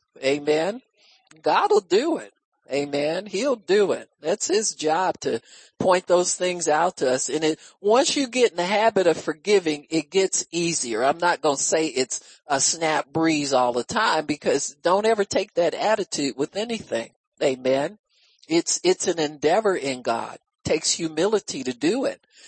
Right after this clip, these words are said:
But it does get, if you make up your mind to, to forgive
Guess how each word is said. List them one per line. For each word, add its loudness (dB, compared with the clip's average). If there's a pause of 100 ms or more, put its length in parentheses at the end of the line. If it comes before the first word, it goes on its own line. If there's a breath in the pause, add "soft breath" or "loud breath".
(260 soft breath)
But 4
it 2
does 4
get, 0 (260)
if -2
you -2
make 0
up -4
your 4
mind -2
to, -2 (120)
to -2
forgive 0